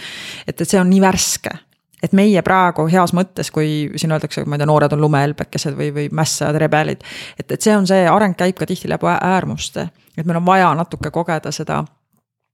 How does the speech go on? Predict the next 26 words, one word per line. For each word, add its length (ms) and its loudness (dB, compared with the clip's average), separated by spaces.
seda 240 -2
vaba, 340 2
seda 180 -4
võimaluste 500 -2
rohket, 580 -6
äh, 200 -2
ajajärku 840 0
selleks, 340 -2
et 100 -8
siis 160 -8
leida 280 -2
nii-öelda 280 -4
nagu 160 -6
see 340 -2
uus, 420 -2
uus 260 -2
tasakaal, 540 -2
on 200 -4
ju, 60 -6
et, 220 -12
et 140 -14
ta 100 2
ei 120 2
ole 200 0
jah, 180 -2
nagu, 340 -6